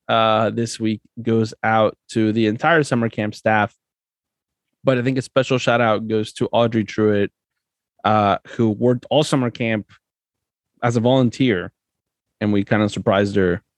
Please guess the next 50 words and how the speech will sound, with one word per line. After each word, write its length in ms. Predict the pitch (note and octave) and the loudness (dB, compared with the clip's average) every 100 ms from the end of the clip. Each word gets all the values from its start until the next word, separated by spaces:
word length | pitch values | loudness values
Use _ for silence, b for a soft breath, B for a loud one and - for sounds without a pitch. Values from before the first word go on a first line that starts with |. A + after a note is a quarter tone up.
| _ _ | _ _
uh, 540 | G#2 F#2+ F2+ F2+ F2+ - | -2 -2 -2 -4 -6 -6
with 140 | G2 | -4
a 40 | G2+ | -2
little, 360 | G2+ G2 F#2+ - | 0 2 0 -2
with 120 | A2 | -4
a 40 | |
little 240 | G2+ G2+ - _ _ _ | 0 0 -2 _ _ _
birthday 280 | - G#2+ G#2 | -2 0 0
present 440 | G2 F#2+ F2+ D#2 - _ _ - - | 0 0 0 -6 -10 _ _ -16 -4
'cause 140 | G#2+ | 0
it 20 | |
was 100 | A2 G2+ | 2 0
her 60 | |
birthday 280 | F#2 F#2+ G#2 | 0 0 2
yesterday. 400 | F#2 - F2+ E2+ - _ _ _ _ _ - | 0 0 -2 -2 -4 _ _ _ _ _ -4
Uh, 400 | G2 G2 F2+ F2 - | 0 2 2 0 -4
so 640 | - B2 G#2+ G2 F#2+ F#2+ - | -4 0 2 2 0 -2 -2
yeah, 220 | B2 G2 - - | 0 0 -4 -4
big 140 | A2+ | -2
shout 160 | A2+ A#2 | 2 2
out 120 | G#2+ | 2
to 80 | A2+ | 2
all 180 | A2+ B2 | 2 2
the 60 | |
summer 220 | A2+ G#2+ | -2 -8
camp 240 | G#2 F#2+ F#2+ | -6 -6 -6
staff 360 | - F#2 F#2 _ | -2 -2 -2 _
for 120 | - | -2
doing 180 | G2+ G2+ | 2 2
an 60 | F#2+ | 2
amazing 340 | F#2+ G2 F#2+ | 2 2 2
job 160 | G2 F#2 | 2 2
this 120 | G2 | 0
summer, 420 | - F#2+ F2 F2+ - - | -2 -2 -2 -6 -10 -6
um, 360 | F#2+ E2+ F2 | -4 -2 -2
and 100 | - | 0
a 40 | G2+ | 2
big 200 | G#2 G2 | 2 0
shout 180 | G2 E2+ | 0 0
out 100 | - | -2
to 100 | - | -2
Audrey, 460 | F2+ F2+ E2+ F2 _ _ _ _ _ _ | -2 0 -2 -4 _ _ _ _ _ _
who, 600 | - G2 F#2 F2 E2+ F#2 D2+ _ _ _ _ | -2 2 2 2 0 -2 -6 _ _ _ _
who 200 | - G2+ F#2+ | -4 -2 -2
wanted 280 | - G2+ F#2+ | 0 0 2
to 60 | F#2+ | 2
volunteer 380 | F#2+ F#2+ A#2 A2+ | 0 0 0 2
the 60 | |
entire 280 | F#2 F#2+ F2+ | 2 0 -2
summer. 240 | - - | -6 -16